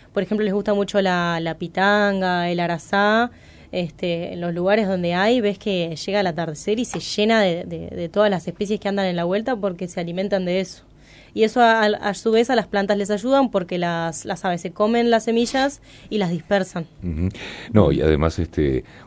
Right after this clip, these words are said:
Speaker 2: cuántos que los que, los que tenemos terreno, cuántos nos ha crecido un árbol que ha sido bienvenido, como por ejemplo un amor o lo que fuera,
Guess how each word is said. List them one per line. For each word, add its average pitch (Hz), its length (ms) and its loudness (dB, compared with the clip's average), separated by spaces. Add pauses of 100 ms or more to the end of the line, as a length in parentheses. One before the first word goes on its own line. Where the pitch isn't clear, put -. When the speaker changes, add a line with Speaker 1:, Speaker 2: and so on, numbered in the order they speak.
(580)
Speaker 2:
cuántos 85 480 4
que - 160 -2
los 65 100 0
que, - 160 -2
los 62 160 -6
que 69 100 0
tenemos 78 360 2
terreno, 76 480 0 (340)
cuántos 82 320 4
nos 80 160 0
ha 76 60 -2
crecido 73 540 2
un 78 220 0
árbol 78 300 4
que - 80 -2
ha 65 40 -2
sido 73 240 0
bienvenido, 69 600 2
como 64 220 -2
por - 120 -4
ejemplo 69 300 -6
un 67 80 -2
amor 73 320 0
o 64 60 -2
lo 64 100 -2
que 62 120 -4
fuera, 76 360 2